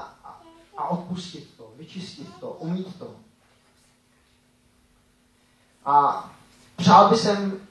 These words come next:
sám, sám sobě a přál by jsem vám všem, aby jsme, aby jsme to dokázali.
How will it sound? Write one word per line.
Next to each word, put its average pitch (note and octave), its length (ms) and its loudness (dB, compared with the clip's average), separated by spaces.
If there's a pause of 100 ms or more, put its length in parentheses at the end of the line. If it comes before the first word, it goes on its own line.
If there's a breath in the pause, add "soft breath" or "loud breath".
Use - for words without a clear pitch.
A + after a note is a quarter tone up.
(220)
sám, F3 640 -2 (760)
sám E3+ 320 0
sobě D3+ 600 -6 (460)
a - 60 -12
přál F3 280 0
by F#3+ 60 -2
jsem F3+ 200 -4
vám E3 320 2
všem, D#3 640 -8 (440 soft breath)
aby D3 220 -4
jsme, F#3 520 -4
aby F#3+ 180 -8
jsme G3 160 -4
to F#3+ 120 -2
dokázali. F3 540 -2